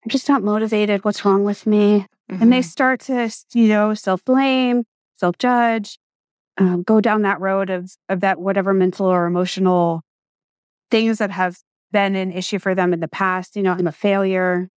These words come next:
Speaker 1: I'm never gonna get this right. Why can't I ever stick to anything?"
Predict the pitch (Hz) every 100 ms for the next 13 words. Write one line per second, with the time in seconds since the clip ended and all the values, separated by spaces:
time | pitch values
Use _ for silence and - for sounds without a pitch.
0 | - 190 214 208 190 175 165 156 - 185
1 | 180 175 190 208 220 190 170 165 - 185
2 | - 175 175 175 - 170 170 175